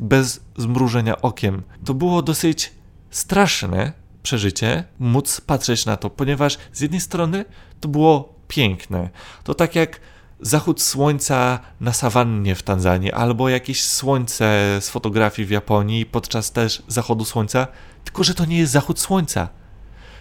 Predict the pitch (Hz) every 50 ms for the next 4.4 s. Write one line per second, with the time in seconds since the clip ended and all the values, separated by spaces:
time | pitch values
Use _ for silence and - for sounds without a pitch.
0 | - - - - - - 139 135 139 143 139 139 135 - - - - 170 151 -
1 | - - 151 143 139 135 139 143 135 127 - 147 139 135 131 - - 123 104 110
2 | 123 127 123 - - - - - 131 127 131 123 120 120 - - - - - -
3 | 107 98 95 127 143 139 131 120 107 95 - - - - - - - - - -
4 | 123 120 120 117 117 117 117